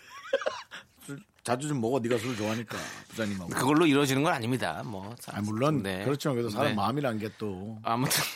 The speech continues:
Speaker 1: 울어야 쳐다보-, 젖을 한 번에
Speaker 2: 네.
Speaker 1: 넣어주지.
Speaker 2: 아무튼 뭐, 그래, 어쨌든 저희도 <laughs> 일찍 다 끝내놔서
Speaker 1: 음.
Speaker 2: 매도 먼저 맞으라고 하는 게 있듯이
Speaker 1: 음.
Speaker 2: 아무튼 저희도 마음 편하게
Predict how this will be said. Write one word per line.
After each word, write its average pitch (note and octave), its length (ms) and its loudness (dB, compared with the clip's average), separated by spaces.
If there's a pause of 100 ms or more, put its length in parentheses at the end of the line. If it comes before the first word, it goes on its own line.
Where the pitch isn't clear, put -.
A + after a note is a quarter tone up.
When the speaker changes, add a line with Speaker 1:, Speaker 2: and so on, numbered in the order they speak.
(140)
Speaker 1:
울어야 D3 420 10
쳐다보-, A#2 440 0 (120)
젖을 A2+ 320 -2
한 C3 80 -4
번에 A#2+ 160 -2 (220)
Speaker 2:
네. A2 180 4
Speaker 1:
넣어주지. G#2 160 -4 (300)
Speaker 2:
아무튼 E3 440 6
뭐, D3+ 140 6
그래, C#3 140 4
어쨌든 F3+ 300 4
저희도 F3+ 460 6
<laughs> - 60 -12
일찍 G3+ 240 2
다 G3 80 4
끝내놔서 G3+ 720 6
Speaker 1:
음. G#2+ 300 -4
Speaker 2:
매도 E3+ 280 8
먼저 F3 340 8
맞으라고 D#3+ 440 8
하는 D3+ 240 6
게 A#2+ 220 4
있듯이 B2 480 4 (240)
Speaker 1:
음. A#2+ 160 2
Speaker 2:
아무튼 A2+ 240 -2
저희도 A#2 340 2
마음 A#2+ 240 6
편하게 D#3 420 4